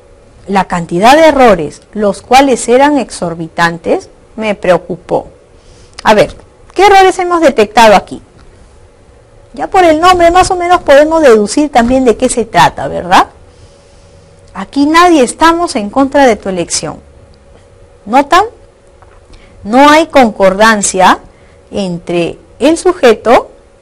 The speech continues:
y el verbo. El sujeto está en singular y el verbo está en plural. No es correcto. Hay discordancia.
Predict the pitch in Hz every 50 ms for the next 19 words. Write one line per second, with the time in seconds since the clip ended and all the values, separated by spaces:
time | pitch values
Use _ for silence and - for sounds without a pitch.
0 | _ _ 233 240 285 359 403 - - - - _ _ _ _ _ 190 180 175 175
1 | 165 156 180 190 185 170 165 160 - 123 - - _ _ _ _ _ _ _ _
2 | - _ - - - 202 214 208 226 214 - 311 349 349 392 349 - 294 277 277
3 | 277 294 277 262 214 190 190 202 247 339 370 - - _ _ _ _ _ - 202
4 | 208 208 202 196 233 277 320 311 269 - - 233 233 226 - 190 175 170 190 285
5 | 349 339 - - _ _ _ _ _ _ - 190 190 214 226 233 226 220 233 -
6 | - - 180 165 170 165 151 147 - _ _ - - - _ _ _ _ - -
7 | 196 208 196 226 220 - - - 180 170 165 156 170 165 175 185 170 - - -
8 | 110